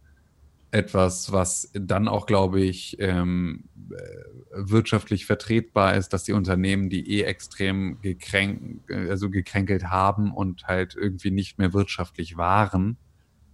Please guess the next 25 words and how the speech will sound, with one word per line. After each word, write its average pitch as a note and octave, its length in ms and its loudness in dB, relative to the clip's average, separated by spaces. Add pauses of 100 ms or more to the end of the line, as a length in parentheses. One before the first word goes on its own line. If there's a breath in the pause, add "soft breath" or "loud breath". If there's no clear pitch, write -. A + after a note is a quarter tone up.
(260)
dass - 280 2
die G#2 260 6
dann G2 300 2
über G2 220 2
so G2+ 100 0
eine G2+ 140 2
Krise G#2 520 0
hinweg F#2+ 380 0
vielleicht F#2+ 380 0
auch F#2+ 100 -4
einfach G2 260 -2
nicht F#2 200 -8
weiter F#2+ 260 2
bestehen, F#2+ 460 -2
ist - 360 -6
dann, F#2+ 220 0
glaube F#2+ 240 2
ich, F#2 60 -8
das - 160 -12
notwendige F#2 560 -2
Übel, G2+ 420 4
das F2+ 260 -4
man E2+ 200 -4
da, E2 440 -4
äh, E2+ 320 -6